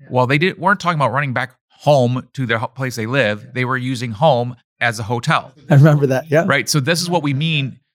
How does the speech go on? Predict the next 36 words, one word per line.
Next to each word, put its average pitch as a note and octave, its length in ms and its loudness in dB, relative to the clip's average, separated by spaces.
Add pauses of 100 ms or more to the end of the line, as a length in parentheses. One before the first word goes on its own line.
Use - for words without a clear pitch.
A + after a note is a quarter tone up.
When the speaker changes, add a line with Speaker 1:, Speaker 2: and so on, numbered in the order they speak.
Speaker 2:
This E3 100 -2
is F3 40 0
what F3+ 100 0
we D#3+ 120 2
mean D3 280 -2
by B2 140 2
unpacking A#2+ 840 -4
and A2 120 -8
understanding A#2 800 -6
the G2+ 80 -8
context. - 680 -6
So A2 200 0 (460)
not C3+ 100 2
only D#3+ 140 2
do C#3+ 60 -2
you C#3+ 40 0
have B2 80 -4
to C3 80 -4
understand B2+ 380 -6
the A2 80 -4
intent, A2+ 480 -4 (120)
you B2 100 -6
have B2 120 -4
to A#2 80 -10
bring B2 360 -4
in D3+ 180 0
the B2 80 -2
context B2+ 540 -4
that G2+ 80 -16
they've A2+ 220 -8 (100)
given A2+ 260 -6
you. G2 180 -10
You A2+ 120 -10
have A2 120 -8
to A#2+ 100 -6 (120)
take B2+ 200 -6